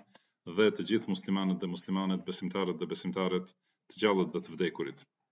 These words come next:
Flasim për një temë prej temave të etikës dhe moralit, e, në të cilën ka thonë autori rahimahullah, "Babu sakhawatin nafs", do të thonë temë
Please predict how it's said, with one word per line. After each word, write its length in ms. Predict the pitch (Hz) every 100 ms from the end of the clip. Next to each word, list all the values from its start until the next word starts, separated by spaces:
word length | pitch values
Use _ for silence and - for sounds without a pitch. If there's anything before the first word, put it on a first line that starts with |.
| _ _ _ _ _ - - _ _ _ - - _ _ _ _ _ _ - - -
Flasim 420 | - 135 131 131 117
për 160 | 117 113 110 110
një 140 | 107
temë 500 | - 123 117 117 - - -
prej 200 | 107 104 98
temave 400 | 120 110 107 101
të 200 | 98 104 98 95 92 - -
etikës 580 | 98 - 107 95 101 - - - - 87
dhe 120 | 90 87
moralit, 580 | 87 90 98 92 101 - _ _ _ _ _ _ - _ _ _ _ _
e, 180 | - 95
në 140 | 95 92
të 80 |
cilën 240 | 120 107 101
ka 80 | 101
thonë 240 | - 104
autori 320 | 92 101 92 90
rahimahullah, 680 | 92 98 85 85 95 104 104 - _ _ _ -
"Babu 400 | 104 107 95 101 -
sakhawatin 800 | - 98 113 107 92 92 92 90
nafs", 500 | 92 - - - - _ _
do 140 | - 101
të 100 | 92
thonë 320 | 101 104 107 107 _ _ -
temë 300 | 113 107 104